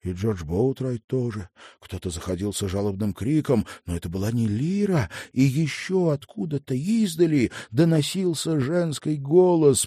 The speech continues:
полный беспомощной ярости, но Малькольм не мог разобрать слов, а потом зарыдала и Одри,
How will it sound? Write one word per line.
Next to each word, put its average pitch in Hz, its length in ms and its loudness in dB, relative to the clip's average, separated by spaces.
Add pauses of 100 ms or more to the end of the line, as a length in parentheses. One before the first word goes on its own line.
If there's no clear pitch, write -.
полный 143 460 2
беспомощной 139 1000 -2
ярости, 143 720 0
но 107 160 0
Малькольм 113 580 -4
не 110 120 2
мог 113 340 -2
разобрать 107 580 -4
слов, 139 840 0 (440)
а 85 160 -2
потом 107 580 -2
зарыдала 95 800 -4
и 101 160 -2
Одри, 87 1000 -4